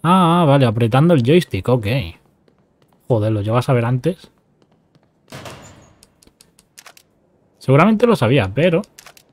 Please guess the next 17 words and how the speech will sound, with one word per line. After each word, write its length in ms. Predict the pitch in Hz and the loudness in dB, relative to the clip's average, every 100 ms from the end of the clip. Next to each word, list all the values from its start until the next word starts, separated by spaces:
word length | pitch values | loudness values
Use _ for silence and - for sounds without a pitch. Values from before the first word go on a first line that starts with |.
| _ _ _ _ _ _ _ _ _ | _ _ _ _ _ _ _ _ _
como 160 | 208 | -4
hace 160 | - 170 | 0 2
tanto 400 | 170 185 175 175 | 4 2 4 2
que 240 | 165 170 | 2 0
no 140 | 175 170 | 0 0
juego, 340 | 190 165 160 | 0 0 -2
pues 420 | 147 95 85 - | -4 -8 -10 -16
pasa 260 | - 139 127 | -8 -6 -6
lo 100 | 95 | -6
que 60 | 98 | -6
pasa. 300 | 123 101 - _ _ _ | -6 -8 -16 _ _ _
Oye, 140 | 156 139 | 0 0
¿las 160 | 107 | 0
curaciones 420 | - 131 104 165 190 | 0 0 0 -2 -2
cómo 180 | 185 | -2
se 120 | 160 147 | -2 -2
aplicaban? 680 | 123 110 98 87 85 90 | -4 -6 -8 -8 -10 -12